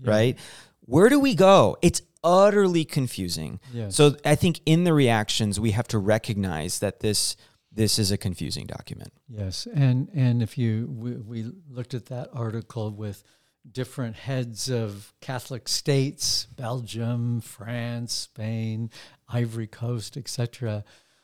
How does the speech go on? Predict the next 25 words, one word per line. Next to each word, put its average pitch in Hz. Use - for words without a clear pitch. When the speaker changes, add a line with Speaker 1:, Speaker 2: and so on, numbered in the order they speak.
Speaker 1:
uh, 123
expressing, 127
like, 123
"Wh-, 185
what 233
does 220
this 208
look 196
like 120
for 127
us?" 107
Of -
course, -
this -
is 107
a 151
day 110
after 107
the 104
document 120
came 101
out, 101
so, 107
uh, 117
early, 120